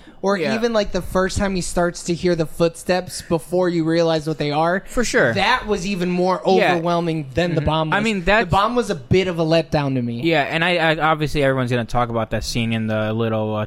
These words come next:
Speaker 2: church or whatever,
Speaker 1: In the auditorium?
Speaker 2: auditorium, yeah. Um,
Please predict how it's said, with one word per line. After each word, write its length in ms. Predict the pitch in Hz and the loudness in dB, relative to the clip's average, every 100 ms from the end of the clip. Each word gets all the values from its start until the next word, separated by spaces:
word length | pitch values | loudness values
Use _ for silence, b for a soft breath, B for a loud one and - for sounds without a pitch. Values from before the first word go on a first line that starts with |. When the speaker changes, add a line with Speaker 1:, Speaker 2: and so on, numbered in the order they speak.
| - | -4
Speaker 2:
church 360 | - 120 113 120 | -2 -2 -2 -4
or 280 | 113 110 107 | -2 -2 -2
whatever, 300 | 113 113 175 | 0 0 2
Speaker 1:
In 60 | |
the 60 | 185 | 2
auditorium? 800 | 175 165 - 165 165 175 196 120 | 2 2 4 4 6 4 2 0
Speaker 2:
auditorium, 40 | |
yeah. 320 | 117 120 120 B B B B | 2 2 0 B B B B
Um, 480 | 170 165 156 143 135 | 2 4 4 2 -4